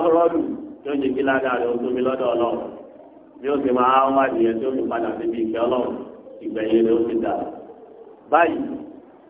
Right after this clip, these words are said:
bákan náà inú àlá táwọn èèyàn máa ń lá, wọ́n máa ń lá àlá fáwọn ará Ànábì, sallallahu alaihi wa sallam. Àwọn míì lè sọ fún àwọn Ọlọ́run sàdékà ní kó tó di fáwọn ará Ànábì.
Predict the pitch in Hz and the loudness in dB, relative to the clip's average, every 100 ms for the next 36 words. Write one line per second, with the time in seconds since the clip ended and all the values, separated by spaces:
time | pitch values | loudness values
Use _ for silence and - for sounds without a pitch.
0 | - 220 208 190 180 170 160 135 135 143 | 0 2 2 0 2 4 4 2 0 -2
1 | 127 120 120 120 117 117 - - - - | -4 -4 -4 -2 -4 -6 -10 -18 -20 -20
2 | - - _ - - _ 131 139 139 139 | -20 -20 _ -20 -20 _ -4 0 2 2
3 | 120 117 120 117 113 113 107 101 101 101 | 0 -2 -4 -4 -4 -4 -4 -8 -8 -10
4 | - - - - _ _ _ 110 110 110 | -12 -16 -20 -20 _ _ _ -6 2 4
5 | 123 120 107 104 104 110 98 98 113 123 | 6 4 0 -2 -2 -2 -2 -4 0 2
6 | 123 117 - - - - - - - 127 | 2 0 -6 -12 -18 -20 -20 -20 -2 2
7 | 143 139 175 175 - 131 147 143 135 135 | 4 4 4 6 4 4 4 4 4 4
8 | 123 - 120 127 131 131 117 110 120 123 | 2 0 -2 -2 0 0 -2 0 0 0
9 | 113 117 120 120 113 113 104 104 104 | 0 0 0 0 0 0 -4 -6 -6